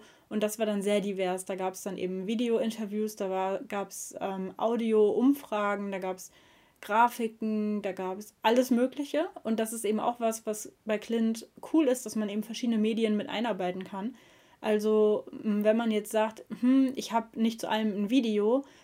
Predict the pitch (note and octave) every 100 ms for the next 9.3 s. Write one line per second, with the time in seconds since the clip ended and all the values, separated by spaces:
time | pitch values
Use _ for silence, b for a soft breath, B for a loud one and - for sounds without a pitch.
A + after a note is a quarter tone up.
0 | B A3+ B3 B3+ A#3+ A3+ C4+ C#4 G#3+ G#3
1 | A3 G#3+ A3+ G#3+ G#3+ - G#3 A3+ A3+ G#3+
2 | A3 A#3+ A#3 G#3 G3+ A3 G3+ - G#3 G3+
3 | G3+ G3 - b b b b b b _
4 | - D4 C4 G#3+ G#3+ A3 B3 C#4 C4+ A3
5 | G#3+ G#3 G3+ G#3+ A#3 G#3 G#3 G#3+ A3+ G#3+
6 | F#3+ G3 F#3+ G#3+ G#3 G#3 A3 G3+ G3+ A3
7 | G#3+ F#3+ F#3 G3+ F#3+ G3+ F#3 - C4 G#3+
8 | G3 G#3 - G3 G3 F#3+ - F#3 - C4+
9 | B3 A3+ A3